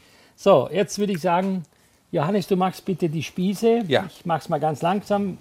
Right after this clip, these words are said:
Speaker 1: Die Kartoffeln sind hoffentlich vorgegart.
Speaker 2: Sie fühlen sich so an.
Speaker 1: Dann brauchen wir getrocknete Tomaten aus dem Glas, zwei kleine rote Zwiebeln, die kannst du schon mal so schneiden in der Mitte und dann die Außenschalen nach und nach ablösen. Weißt du, dass man so, so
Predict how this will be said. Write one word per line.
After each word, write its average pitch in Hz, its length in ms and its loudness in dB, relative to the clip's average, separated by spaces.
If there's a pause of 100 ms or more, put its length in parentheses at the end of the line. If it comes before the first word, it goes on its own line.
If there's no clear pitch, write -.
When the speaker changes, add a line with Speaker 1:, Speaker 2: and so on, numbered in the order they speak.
Speaker 1:
Die 160 60 -8
Kartoffeln 175 420 -2
sind 143 200 -4
hoffentlich 202 440 0
vorgegart. 190 580 0 (280)
Speaker 2:
Sie - 140 -6
fühlen 135 220 0
sich 120 120 -2
so 117 100 0
an. 117 200 2 (100)
Speaker 1:
Dann 180 180 4
brauchen 180 200 6
wir 180 100 4
getrocknete 175 440 -2
Tomaten 175 400 2
aus 147 200 -4
dem 147 120 -6
Glas, 170 640 0 (140)
zwei 160 360 0
kleine 185 340 -2
rote 175 220 0
Zwiebeln, 208 300 -4
die 190 60 -4
kannst 185 260 -4
du 180 40 -6
schon 190 180 -4
mal 175 160 2
so 156 200 -2
schneiden 170 500 0
in 185 140 -4
der 165 100 0
Mitte 208 300 -2
und 175 160 -2
dann 170 200 2 (480)
die 180 180 -2 (100)
Außenschalen 180 960 0
nach 165 220 -2
und 190 100 -2
nach 175 200 -2
ablösen. 143 440 0
Weißt 165 180 0
du, 180 60 -4
dass 156 140 -4
man 156 100 -2
so, 110 180 -6
so 147 220 0